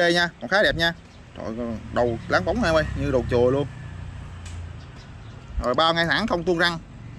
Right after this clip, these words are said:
Rồi, kèm nắp nhớt. Rồi, hai trăm bao ship. Bộ đổ đầu kèm nắp nhớt, hai trăm bao ship. Rồi, cái nồi full một. Này, người ta, người ta thay mới cái chuông em ơi. Thay mới cái chuông đi nha. Thay mới cái chuông nè.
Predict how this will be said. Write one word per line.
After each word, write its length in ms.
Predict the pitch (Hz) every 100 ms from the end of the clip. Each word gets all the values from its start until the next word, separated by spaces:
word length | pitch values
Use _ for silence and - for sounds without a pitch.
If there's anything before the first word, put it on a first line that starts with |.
| -
Rồi, 200 | 107 135
kèm 200 | 139 151
nắp 120 | 170
nhớt. 200 | 202 240 - - - - - - -
Rồi, 200 | 131 143
hai 240 | 170 180 180
trăm 160 | 190
bao 100 | 185
ship. 180 | 185 247 - - - - -
Bộ 120 | 139
đổ 100 | 190
đầu 220 | 147 151
kèm 160 | 151 165
nắp 100 | 202
nhớt, 300 | 202 247 -
hai 240 | 170 180
trăm 160 | 180 180
bao 120 | 175
ship. 180 | 226 - - - - - - - - - - - - - - - - - - - - - -
Rồi, 260 | 135 143 151
cái 80 | 185
nồi 140 | 151
full 120 | 175
một. 240 | 175 147 165 - - - - - - - - - - - - - - - - - - -
Này, 220 | 131 143
người 120 | 156
ta, 80 | 156 143
người 120 | 139
ta 80 | 151
thay 160 | 175
mới 200 | 175 208
cái 80 | 247
chuông 220 | 185 180
em 80 | 175
ơi. 140 | 175 170 - - - - - - - 165
Thay 100 | 165
mới 100 | 226
cái 80 |
chuông 240 | 226 180 170
đi 60 |
nha. 160 | 175 165 - - -
Thay 80 | 151
mới 140 | 165
cái 100 | 202
chuông 200 | 180 160
nè. 80 | 131